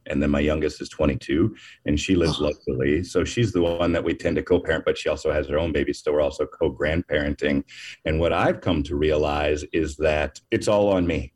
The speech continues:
Speaker 1: That's pretty much the co-parenting <laughs> tactic. It's all on me. She's got a su-, her mom has a super busy schedule, so I get all the phone calls. But, you know, the upside is I relish the time. So the hack,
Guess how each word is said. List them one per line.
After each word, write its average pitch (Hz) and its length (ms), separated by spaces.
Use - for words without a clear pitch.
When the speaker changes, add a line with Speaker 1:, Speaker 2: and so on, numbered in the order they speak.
Speaker 1:
That's - 220
pretty 113 240
much 107 240
the 123 80
co-parenting 117 800
<laughs> - 140
tactic. - 580
It's - 220
all 117 240
on 101 180
me. 95 160
She's - 260
got 120 140
a 107 40
su-, - 180
her 117 140
mom 107 220
has 95 120
a 90 80
super - 260
busy 92 300
schedule, 78 440
so 80 380
I 95 100
get 92 140
all 87 160
the 85 60
phone 85 280
calls. 80 480
But, 101 240
you 127 100
know, 85 140
the 90 140
upside 85 420
is 78 220
I 78 140
relish 78 420
the 78 80
time. 73 320
So 90 100
the 90 140
hack, 113 280